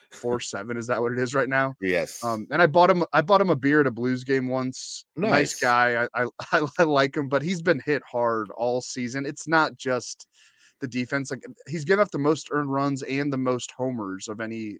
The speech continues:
Speaker 1: major league pitcher this year. Um, so maybe the E R A drops with just a little natural regression, pitching in a better ballpark, just a, joining a better team and being a little bit more motivated. Um, but I'm not expecting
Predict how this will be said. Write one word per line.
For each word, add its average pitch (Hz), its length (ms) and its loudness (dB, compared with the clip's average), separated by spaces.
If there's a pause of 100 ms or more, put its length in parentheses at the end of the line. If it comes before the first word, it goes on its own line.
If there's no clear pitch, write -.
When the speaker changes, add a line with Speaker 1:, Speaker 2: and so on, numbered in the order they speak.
Speaker 1:
major 113 320 -6
league 104 240 -6
pitcher 117 320 -8
this 120 240 -10
year. 127 260 0 (560)
Um, 120 400 2
so - 140 2
maybe 196 240 8
the 170 120 -2
E 175 120 8
R 165 160 12
A 156 100 8
drops 135 400 4
with 139 100 -12
just 139 200 -2
a 139 80 -2
little 131 260 -2
natural 123 500 -2
regression, 117 640 -4
pitching 123 340 -12
in 123 100 -6
a 117 60 -6
better 113 260 2
ballpark, 110 560 0 (100)
just 131 260 -6
a, 117 80 -16 (140)
joining 143 340 4
a 113 60 0
better 120 300 4
team 120 400 -6
and 107 100 -6
being 117 200 -4
a 107 60 -4
little 107 200 -2
bit 110 200 -6
more 110 220 -4
motivated. 123 800 0 (540)
Um, 113 160 -2
but 127 100 6
I'm 135 140 8
not 127 180 4
expecting 107 720 -4